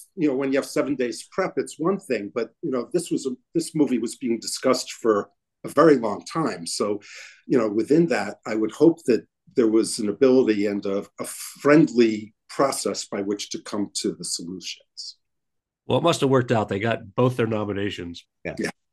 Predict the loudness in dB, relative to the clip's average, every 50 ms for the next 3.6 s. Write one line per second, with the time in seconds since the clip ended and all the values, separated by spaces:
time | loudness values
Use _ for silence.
0 | _ _ -8 -6 -4 -2 -4 -2 0 2 2 4 4 4 4 2 2 0 -2 -4
1 | -6 -6 -4 -4 -4 -4 -6 -6 -4 -4 -4 -2 -2 -4 -6 -6 -8 -10 -10 -10
2 | -12 -14 -18 -16 -14 -10 -2 2 4 4 6 6 4 4 2 2 0 -2 -2 0
3 | 2 4 4 4 2 -2 -4 -6 -6 -6 -6 -6